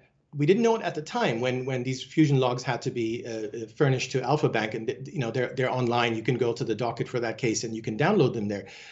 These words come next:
We didn't really know what to make of it, but, um, in those Fusion logs, the name Joffe appears and the name Sussman appears.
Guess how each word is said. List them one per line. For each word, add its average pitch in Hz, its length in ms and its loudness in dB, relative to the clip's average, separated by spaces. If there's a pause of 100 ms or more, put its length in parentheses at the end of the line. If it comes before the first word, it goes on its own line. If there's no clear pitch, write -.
(100)
We 147 100 4
didn't 233 160 4
really 190 160 6
know 151 180 10
what 139 220 4
to 135 100 -4
make 123 220 2
of 117 140 4
it, 113 180 0
but, 143 180 -2 (340)
um, 147 340 -4 (160)
in 262 180 4
those 240 220 0
Fusion 240 260 2
logs, 143 320 2
the 156 140 -4
name 156 400 2 (180)
Joffe 165 480 2
appears 104 440 -2
and 139 200 -2
the 156 60 2
name 151 320 4
Sussman 247 520 0
appears. 107 440 -2